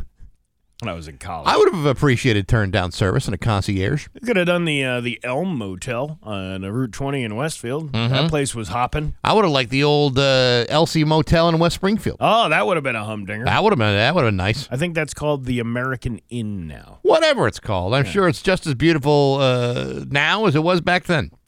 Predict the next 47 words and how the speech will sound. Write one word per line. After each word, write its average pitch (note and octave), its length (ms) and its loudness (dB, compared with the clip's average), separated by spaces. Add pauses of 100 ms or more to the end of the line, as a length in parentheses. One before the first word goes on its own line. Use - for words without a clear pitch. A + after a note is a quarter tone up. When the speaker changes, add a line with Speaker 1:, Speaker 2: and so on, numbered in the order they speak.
(100)
Speaker 1:
What - 120 -20
was - 100 -20
the, D3 260 2
uh, G2 280 0 (500)
was D#3 220 -4
the A#2+ 80 -10
Corral C3+ 640 -2
Motel? F3+ 560 -6
Was C#3 180 -6
that D3 220 -6
down D#3 220 -4
there D#3 240 -6
on, D3+ 240 -6
uh, D3 200 -6
Riverdale C#3+ 420 -8
Street? - 300 -12 (200)
Speaker 2:
Was G2+ 120 0
it G2+ 100 -6
the G#2+ 80 -4
Corral C#3+ 840 2
or G#2+ 140 2
the D2 220 -10 (260)
Black B2+ 300 0
Stallion C3 720 2
or F2+ 220 -2
something C#3 300 0
like C#3+ 100 2
Speaker 1:
Something E3 180 4
Speaker 2:
that? A2 120 2
Speaker 1:
like E2+ 240 -12
that. - 100 -4
Speaker 2:
Yeah, C3 340 4 (100)
Speaker 1:
When C3+ 120 4
I C3+ 40 8
Speaker 2:
yeah. B2+ 140 4
Speaker 1:
first F#3 340 0
moved D3+ 320 0
here G#2+ 140 -4
back G2+ 300 -6
in G2+ 100 -8
the F2+ 160 -8
nineties, G2+ 800 -6 (580)
there B2 260 -4
was E2+ 260 -8
the D#2 100 -12
Corral F2+ 560 -10
Motel. D2 580 -12